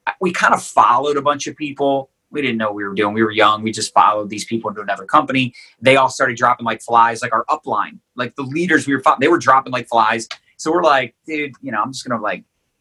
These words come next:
wait until I find something better." And in the meantime, we were basically, I, I mean, I was, like, drinking every night. We were, like, partying, uh, sleeping until noon, just waiting tables in Denver. And then unfortunately, my father passed away. Nadia got pregnant right after that. So we're like, "We need to go back home."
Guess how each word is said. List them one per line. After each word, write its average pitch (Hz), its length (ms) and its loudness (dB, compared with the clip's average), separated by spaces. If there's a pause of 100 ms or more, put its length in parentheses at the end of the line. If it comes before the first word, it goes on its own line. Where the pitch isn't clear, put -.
(540)
wait 127 300 -2
until 120 200 0
I 117 80 4
find 120 240 2
something 117 280 -2
better." 185 240 4
And 156 100 -4
in 147 60 -10
the 143 60 -14
meantime, 151 480 2
we 131 100 -6
were 120 60 -4
basically, 127 540 -4
I, 131 220 6
I 127 60 -2
mean, 117 120 0
I 127 100 6
was, 127 160 -4
like, 104 160 -6
drinking 110 520 -10
every 107 180 -10
night. 101 300 -2
We 107 60 -6
were, 104 60 -4
like, 95 140 -6 (100)
partying, 117 520 0 (420)
uh, 101 220 2
sleeping 120 520 -6
until 113 280 0
noon, 113 340 4
just 113 180 -8
waiting 113 280 2
tables 113 540 0
in 107 120 -10
Denver. 113 460 2 (220)
And 123 60 0
then 127 80 2
unfortunately, 135 480 2
my 110 140 4
father 135 360 4
passed 123 360 0
away. 104 460 -2 (680)
Nadia 143 460 2
got 135 260 0
pregnant 120 440 -4
right 127 180 -2
after 131 240 -4
that. 107 260 -4
So 123 100 -16
we're 127 80 -8
like, 117 180 -4
"We 170 80 -10
need 285 100 -10
to 120 80 -6
go 113 80 -4
back 92 160 -6
home." 101 360 -8